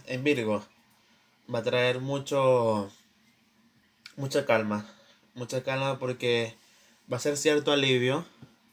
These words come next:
a la energía acuariana que hubo desde, desde enero del dos mil veintiuno. Una sobrecarga de energía acuariana muy, muy fuerte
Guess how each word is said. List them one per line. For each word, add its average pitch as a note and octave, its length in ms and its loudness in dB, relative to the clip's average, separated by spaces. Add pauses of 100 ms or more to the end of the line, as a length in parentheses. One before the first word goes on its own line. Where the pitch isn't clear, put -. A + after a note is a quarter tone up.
(1200)
a B2+ 160 0
la A#2 560 0
energía A#2 300 -4
acuariana B2 680 0 (360)
que A#2+ 140 -2
hubo A#2+ 340 4
desde, A#2 400 0
desde A2 760 -6
enero B2+ 340 -2
del A#2 120 -4
dos A2 100 -8
mil A2+ 140 -6
veintiuno. A#2 560 -6 (920)
Una B2+ 100 -8
sobrecarga A#2 440 -2
de B2+ 60 2
energía A#2+ 240 -2
acuariana A#2 420 2
muy, D3 240 0
muy C#3+ 160 0
fuerte C3 540 -2